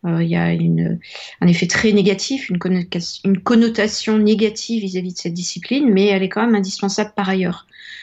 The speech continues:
Donc pour moi, par exemple, dans ce domaine, c'est d'essayer de la concevoir complètement autrement.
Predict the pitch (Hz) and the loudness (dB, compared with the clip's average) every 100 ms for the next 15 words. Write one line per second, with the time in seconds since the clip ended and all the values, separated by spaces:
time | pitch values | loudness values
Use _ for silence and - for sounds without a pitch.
0 | - 202 196 208 226 277 226 202 196 214 | -2 0 2 4 4 4 0 -2 0 -2
1 | 233 - 202 190 185 - 185 190 226 226 | -4 -8 -12 -8 -8 -6 -2 0 0 -2
2 | - 180 190 226 196 190 190 - 196 196 | -4 -6 -4 -2 -2 -4 -6 -2 -4 -4
3 | - 226 214 208 196 190 - 180 | -4 -4 -2 0 0 0 0 0